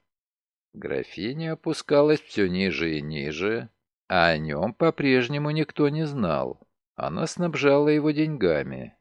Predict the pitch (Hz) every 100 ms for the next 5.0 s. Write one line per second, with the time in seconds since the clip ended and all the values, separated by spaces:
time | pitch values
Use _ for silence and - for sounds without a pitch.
0 | _ _ _ _ - 71 76 87 - 95
1 | 78 95 92 87 104 95 104 - 110 135
2 | 165 156 - 82 71 85 80 78 67 -
3 | - 95 95 107 - 120 117 123 139 156
4 | 151 123 67 65 113 - _ _ _ 76